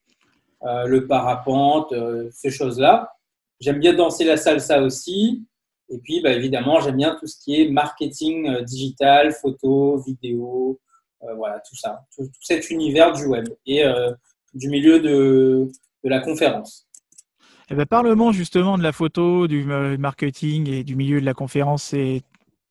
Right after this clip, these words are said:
Speaker 2: justement ton activité actuelle ?
Speaker 1: Alors, euh, oui, en ce moment, je suis community manager.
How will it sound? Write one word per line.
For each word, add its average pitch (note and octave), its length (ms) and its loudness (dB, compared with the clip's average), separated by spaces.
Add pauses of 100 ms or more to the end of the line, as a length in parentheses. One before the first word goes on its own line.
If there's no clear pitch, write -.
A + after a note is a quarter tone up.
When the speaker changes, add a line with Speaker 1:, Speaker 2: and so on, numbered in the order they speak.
(120)
Speaker 2:
justement D3 480 0
ton C#3+ 140 -2
activité D3 580 2
actuelle ? G#3+ 440 2 (2000)
Speaker 1:
Alors, C#3 380 2
euh, C3+ 320 2 (160)
oui, G#3 240 2
en A3 100 4
ce - 140 -6
moment, F3+ 100 2
je F3+ 120 -4
suis D#3+ 280 -6 (300)
community E3+ 420 0
manager. D#3 720 2